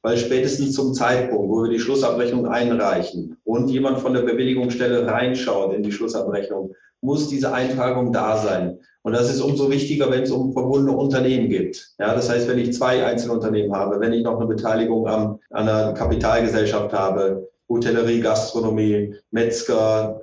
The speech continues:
äh, Imbiss, Restaurant, irgendwas. Ganz wichtig, dass diese Eintragungen da sind, weil im Endeffekt, ähm, lassen sich die Bewilligungsstellen, äh, das Recht geben, diese Anträge abzulehnen, ja, oder zurückzufordern.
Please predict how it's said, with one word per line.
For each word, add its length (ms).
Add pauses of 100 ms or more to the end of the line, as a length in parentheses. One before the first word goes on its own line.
(100)
äh, 300
Imbiss, 680
Restaurant, 680
irgendwas. 560 (160)
Ganz 320
wichtig, 340
dass 180
diese 240
Eintragungen 640
da 240
sind, 300 (320)
weil 220
im 140
Endeffekt, 760
ähm, 420
lassen 320
sich 220
die 100
Bewilligungsstellen, 1200 (140)
äh, 220
das 300
Recht 500
geben, 880
diese 360
Anträge 840
abzulehnen, 840
ja, 240
oder 220
zurückzufordern. 1080